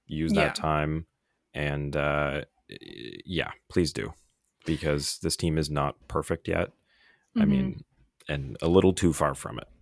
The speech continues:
Speaker 2: Yeah, and we know that Leafs, or the Leafs will never be perfect, and that good teams lose too. Like today, Colorado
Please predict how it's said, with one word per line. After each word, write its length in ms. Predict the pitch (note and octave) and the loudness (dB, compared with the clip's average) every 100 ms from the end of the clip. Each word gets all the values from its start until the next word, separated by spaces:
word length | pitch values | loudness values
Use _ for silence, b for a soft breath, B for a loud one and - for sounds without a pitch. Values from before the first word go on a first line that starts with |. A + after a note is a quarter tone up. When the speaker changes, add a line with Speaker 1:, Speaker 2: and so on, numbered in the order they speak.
| - - - B B B B - | -20 -16 -14 B B B B -2
Speaker 2:
Yeah, 140 | D4+ F3+ | 0 4
and 100 | G#3 | 6
we 80 | |
know 220 | C4 E4+ D4+ | 6 6 2
that 200 | C4+ A#3 | 2 2
Leafs, 280 | A#3 B3 - | 0 0 -2
or 300 | G#3+ G#3+ G#3 | 2 2 2
the 140 | G3+ A3 | 0 0
Leafs 260 | A#3 C4 | 0 0
will 80 | C4 | 4
never 260 | A#3+ G#3 B3 | 4 4 0
be 240 | B3+ B3 - - - | 0 -2 -4 -6 -6
perfect, 800 | - A3 B3 - F3+ F3+ A3 - | -2 0 0 0 -2 0 -4 -2
and 160 | A3 A3 | 2 4
that 280 | A3 A3+ | 2 0
good 220 | - A3 A3 | 4 2 4
teams 420 | - A3+ A#3 A3 | 4 8 8 6
lose 300 | G#3 G#3+ G#3+ | 4 2 0
too. 340 | - B3 A#3 | -2 0 2
Like 240 | F3+ F3+ F#3 | 0 0 -2
today, 420 | G#3 G3 G3+ G3+ | -2 0 0 -2
Colorado 840 | G3+ G3+ G#3 G#3 G#3+ G#3+ G#3+ G#3+ | 0 -2 0 0 0 0 -2 -4